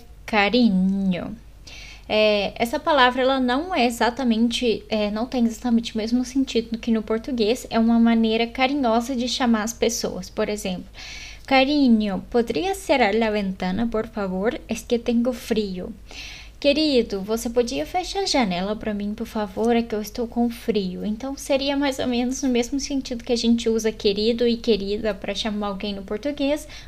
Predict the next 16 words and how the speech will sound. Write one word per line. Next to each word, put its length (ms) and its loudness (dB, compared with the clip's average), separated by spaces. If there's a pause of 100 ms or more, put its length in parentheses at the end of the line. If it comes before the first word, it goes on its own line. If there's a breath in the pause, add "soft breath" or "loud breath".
você 240 0
pode 260 2
utilizar 540 0 (360 loud breath)
carinho. 880 4 (720 loud breath)
Outra 440 2
palavra 420 2
que 160 2
também 640 2
tem 380 4
a, 360 0 (160)
o 160 0
N 280 2
tio 340 4
no 100 0
meio 480 0
é 380 -2